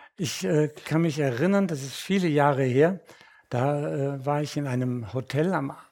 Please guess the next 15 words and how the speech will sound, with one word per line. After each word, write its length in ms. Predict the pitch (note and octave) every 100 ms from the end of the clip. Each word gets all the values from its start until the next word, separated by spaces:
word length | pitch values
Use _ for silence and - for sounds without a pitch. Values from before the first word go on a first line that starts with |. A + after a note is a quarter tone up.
| -
am 360 | - A#2+ A#2 D3
Achensee, 640 | - D#3+ G3 F3+ D#3 F3+ F3+
da 180 | D3 B2+
hatten 260 | B2+ C3+
wir, 140 | C3+ - - - -
da 140 | - A#2+
war 120 | A#2+
so 120 | B2
eine 300 | G#2 B2 C3+
geistliche, 640 | - C3+ C3 - A#2+ C3
äh, 680 | A#2+ C3+ C#3+ D3 C3 B2 A#2+
Retraite 640 | C3 A#2+ D3+ F3+ - - C#3
mit 180 | B2+ -
vielen 360 | D3+ C3+ B2
Leuten. 380 | C3+ E3 E3 D#3+